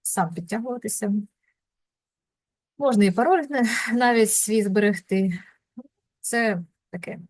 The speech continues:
Десь краще, десь, е, гірше на майданчиках. Дуже так цікаво. Так. Отже, е, підписуємо,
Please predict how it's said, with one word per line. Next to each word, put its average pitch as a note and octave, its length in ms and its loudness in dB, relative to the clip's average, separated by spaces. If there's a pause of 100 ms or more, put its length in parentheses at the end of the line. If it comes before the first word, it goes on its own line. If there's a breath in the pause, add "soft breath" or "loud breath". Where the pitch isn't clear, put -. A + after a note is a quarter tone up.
(880)
Десь C4 220 0
краще, C4+ 480 -6
десь, G3+ 640 -4
е, F3+ 300 -2 (1000)
гірше C#4+ 540 -4
на B3+ 120 -8
майданчиках. G#3+ 920 -4 (320)
Дуже F#3+ 400 -6
так E3+ 140 -12 (180)
цікаво. A2+ 520 -8 (960)
Так. D3+ 360 -12 (1500)
Отже, F3+ 380 -2 (380)
е, F#3 300 0
підписуємо, E3 800 -4